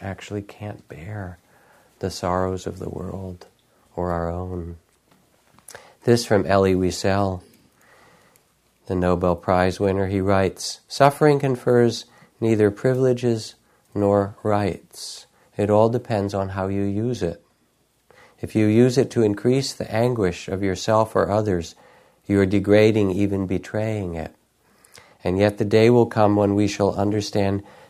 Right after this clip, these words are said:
that suffering can elevate human beings.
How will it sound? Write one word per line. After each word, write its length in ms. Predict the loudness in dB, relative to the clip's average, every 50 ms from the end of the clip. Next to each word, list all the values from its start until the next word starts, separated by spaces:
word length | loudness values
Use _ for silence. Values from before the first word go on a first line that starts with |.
| _ _
that 120 | -10 -8 -4
suffering 460 | -2 -2 -2 -2 -2 -4 -6 -4 -4
can 160 | -6 -6 -6
elevate 560 | -4 -4 -2 -2 -2 -2 -2 -2 -4 -4 -6
human 320 | -6 -6 -6 -6 -6 -8 -8
beings. 720 | -8 -8 -8 -8 -10 -10 -12 -16 -18 -18 -20 -20 -20